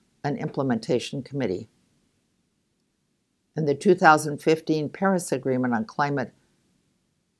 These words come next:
has established a committee to consider issues of compliance.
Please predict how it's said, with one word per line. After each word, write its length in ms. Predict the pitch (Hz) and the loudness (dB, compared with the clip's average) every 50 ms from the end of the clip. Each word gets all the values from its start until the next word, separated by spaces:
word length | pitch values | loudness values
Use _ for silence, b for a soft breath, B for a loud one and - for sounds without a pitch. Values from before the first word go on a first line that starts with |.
| _ - | _ -10
has 160 | 147 147 135 | -8 -4 -2
established 540 | 139 135 135 - 165 139 - 139 135 135 - | -2 -2 0 2 2 2 2 0 -4 -4 -6
a 80 | 139 131 | -8 -6
committee 360 | - 165 147 139 135 131 127 | -6 -6 -4 -2 0 -2 -2
to 140 | 127 - 143 | -2 -6 -8
consider 460 | - - 139 127 - - 135 135 131 | -6 -6 -8 -6 -4 -4 -2 -2 -2
issues 460 | - - 127 120 - 123 117 113 - | -2 -4 -6 -4 -4 -4 -4 -6 -6
of 200 | - 110 - - | -10 -12 -12 -10
compliance. 760 | - 120 113 110 - 127 120 101 92 90 - - - - - | -8 -8 -8 -6 -4 -4 -4 -4 -6 -8 -12 -16 -18 -20 -20